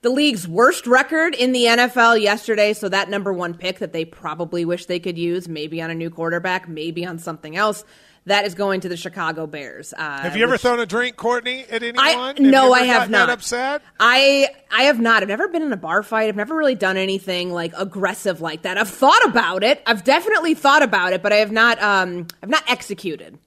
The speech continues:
Speaker 1: You know, when players
Speaker 2: Yeah.
Speaker 1: say, "Oh, man, poor execution," I'm the lack of execution person in those moments. I'm all talk and
Speaker 2: Javonte,
Speaker 1: just
Speaker 2: I
Speaker 1: walk
Speaker 2: feel like
Speaker 1: away.
Speaker 2: you have. Uh,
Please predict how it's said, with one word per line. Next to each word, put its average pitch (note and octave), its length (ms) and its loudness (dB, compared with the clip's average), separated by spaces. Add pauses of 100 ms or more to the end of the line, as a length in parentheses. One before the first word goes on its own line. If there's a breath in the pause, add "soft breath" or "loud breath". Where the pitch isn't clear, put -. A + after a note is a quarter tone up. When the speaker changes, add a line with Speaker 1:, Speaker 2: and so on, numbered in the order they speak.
(220)
Speaker 1:
You G#3+ 60 -6
know, A#3+ 80 2
when A#3 100 0
players A#3 280 2
Speaker 2:
Yeah. - 60 -6
Speaker 1:
say, A3 120 2
"Oh, A3 160 2
man, F#3+ 240 -4
poor G#3+ 160 0
execution," G#3 640 -2 (420 loud breath)
I'm B3 220 2
the B3+ 80 4
lack A3+ 280 2
of G3+ 100 -2
execution F#3+ 600 -6
person E3+ 360 -8
in E3 80 -6
those D#3+ 200 -10
moments. D3+ 400 -14
I'm E3 300 -10
all E3+ 160 -6
talk E3 200 -6
and F3+ 100 -4
Speaker 2:
Javonte, A#3 180 0
Speaker 1:
just A#3+ 40 0 (100)
Speaker 2:
I A3 40 2
Speaker 1:
walk - 80 -2
Speaker 2:
feel C4 140 4
like A3+ 160 0
Speaker 1:
away. A3 120 -10
Speaker 2:
you G3+ 80 -4
have. D#3 540 -4
Uh, D3+ 200 -10